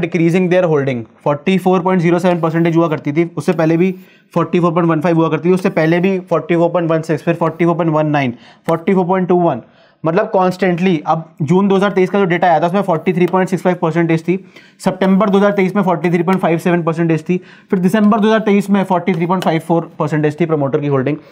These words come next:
अब क्या पता, अब का जो डेटा आएगा हमारा मार्च का, उसमें पता चलेगा कि क्या जो होल्डिंग है प्रमोटर्स की, वो बढ़ी, बढ़ी है या नहीं बढ़ी।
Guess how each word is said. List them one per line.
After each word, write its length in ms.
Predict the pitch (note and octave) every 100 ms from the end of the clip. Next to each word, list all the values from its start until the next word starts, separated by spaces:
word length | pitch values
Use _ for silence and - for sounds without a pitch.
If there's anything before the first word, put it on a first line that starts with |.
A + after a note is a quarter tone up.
| -
अब 80 | D#3
क्या 240 | - F3 F#3
पता, 240 | F3 F3+
अब 260 | - E3 -
का 80 | F#3+
जो 80 | F3+
डेटा 240 | E3 E3+
आएगा 200 | D#3 D#3
हमारा 200 | E3 E3+
मार्च 280 | D3+ C#3+ C#3+
का, 80 | E3
उसमें 160 | D#3+
पता 120 | D#3
चलेगा 300 | D#3+ C#3+ D3
कि 100 | D#3
क्या 280 | D#3+ E3 D#3+ - - _ C#3+
जो 100 | E3
होल्डिंग 440 | D#3+ E3+ F3+ G3
है 200 | C#3 - _ _ _ -
प्रमोटर्स 420 | E3 E3 E3+ E3+
की, 80 | F#3
वो 80 |
बढ़ी, 260 | D#3+ D#3 G#3 G3 E3
बढ़ी 260 | D#3+ E3+ F3+
है 60 | F3+
या 80 |
नहीं 140 | E3+ E3
बढ़ी। 200 | C#3+